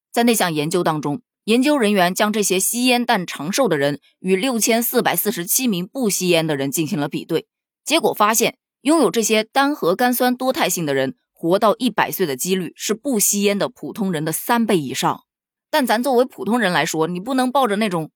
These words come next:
也许我就是那少数的幸运儿呢，这种观点吧。反正说了这么多，言而总之，总而言之，吸烟是有害健康的，能戒就早点戒了吧。再说了，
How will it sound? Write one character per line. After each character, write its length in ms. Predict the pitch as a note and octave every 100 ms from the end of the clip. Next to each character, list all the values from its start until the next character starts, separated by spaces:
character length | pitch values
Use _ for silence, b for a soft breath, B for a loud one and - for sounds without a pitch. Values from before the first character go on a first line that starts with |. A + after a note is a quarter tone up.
| _ -
也 140 | C#4
许 280 | - F3+ A3 -
我 220 | G3 D#3
就 140 | D#3+
是 100 | C4+ C#4
那 120 | C#4
少 240 | - F3+
数 160 | E3+ G3+
的 80 | F3
幸 320 | - - A#3+
运 100 | G#3+
儿 300 | D#3+ E3+ G3
呢， 220 | A#3+ B3+ - _ -
这 100 | G3
种 140 | C#3
观 180 | C3 C#3+
点 160 | C#3 A2+
吧。 280 | C3+ G#2+ - _ _ _ _ _ _ _ _
反 160 | - D#3
正 120 | E3+
说 160 | D#3+ E3
了 80 |
这 120 | D#3+ E3
么 100 | C#3+
多， 260 | E3 E3 -
言 180 | G3
而 140 | A#3+ B3
总 200 | C#3+ C3+
之， 220 | D#3+ F3+
总 240 | - C#3
而 100 | D3
言 240 | D#3+ C3+ G3+
之， 260 | E3 E3 _
吸 260 | - B3 B3+
烟 200 | A#3+ A#3+
是 140 | G3+
有 120 | D3+
害 200 | - F3
健 200 | - C#3+
康 220 | E3+ C#3+
的， 140 | C3 - -
能 240 | D3+ D3
戒 240 | F#3+ E3
就 100 | C3
早 220 | D3+ C#3 C#3+
点 120 | B2+
戒 200 | - F3+
了 120 | C3+
吧。 140 | A2+ - _ _ _ _
再 200 | - C#4+
说 200 | F#3 E3
了， 140 | D3